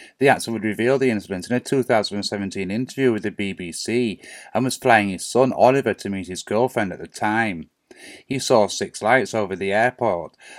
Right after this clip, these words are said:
and his son Oliver saw them too and asked him what they were. The actor would respond that he didn't know what they were. He had, however, recovered from his temporary shock of the bizarre scene and said out loud, "I'm going to call it in."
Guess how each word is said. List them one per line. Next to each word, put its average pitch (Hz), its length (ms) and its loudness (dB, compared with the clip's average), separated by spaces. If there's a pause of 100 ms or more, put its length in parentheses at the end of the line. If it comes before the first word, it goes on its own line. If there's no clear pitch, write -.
and 113 100 0
his 113 160 -4
son 110 160 0
Oliver 120 280 4
saw 95 260 0
them 87 160 -8
too 131 260 2
and 107 80 2
asked 98 240 -4
him 117 120 0
what 87 180 -4
they 85 140 -4
were. 95 500 0 (480)
The 135 100 6
actor 110 260 2
would 98 120 -2
respond 131 440 4
that 117 80 0
he 135 100 -2
didn't 98 320 0
know 117 180 4
what 117 200 2
they 98 100 -2
were. 87 340 -4 (280)
He 107 180 -4
had, 117 240 2
however, 107 500 2 (200)
recovered 117 340 0
from 110 160 -2
his 104 100 -4
temporary 95 500 -4
shock 135 340 0
of - 80 -6
the 117 100 -2
bizarre 92 380 -2
scene 117 500 -2 (280)
and 113 120 -2
said 117 180 -2
out 95 180 2
loud, 110 420 2 (200)
"I'm 113 160 0
going 123 160 0
to 131 100 0
call 101 340 2
it - 180 -8
in." 98 400 -2